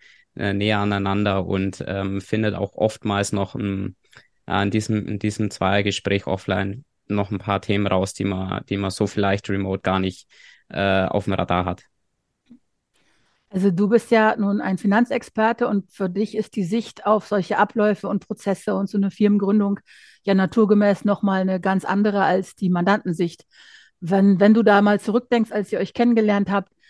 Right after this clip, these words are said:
Speaker 2: was sind dir für Sachen als markant bei Sebastian aufgefallen? Wo hast du gesagt, „Ah, da muss ich eingreifen, da braucht der Mensch mich“? Und was habt ihr anders gemacht als vorher?
Speaker 1: Mhm. Also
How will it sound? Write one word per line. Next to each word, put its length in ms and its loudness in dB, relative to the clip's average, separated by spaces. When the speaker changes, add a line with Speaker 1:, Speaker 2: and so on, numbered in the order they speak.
Speaker 2:
was 200 2
sind 280 6
dir 260 4
für 160 -4
Sachen 320 2
als 320 0
markant 400 2
bei 140 2
Sebastian 500 0
aufgefallen? 560 0
Wo 100 0
hast 220 -4
du 60 -12
gesagt, 240 -2
„Ah, 240 4
da 160 0
muss 240 -2
ich 100 -16
eingreifen, 540 2
da 80 2
braucht 320 -2
der 80 0
Mensch 260 -2
mich“? 240 -6
Und 100 0
was 100 2
habt 160 2
ihr 80 4
anders 300 4
gemacht 320 -2
als 140 -4
vorher? 400 -2
Speaker 1:
Mhm. 220 -6
Also 340 2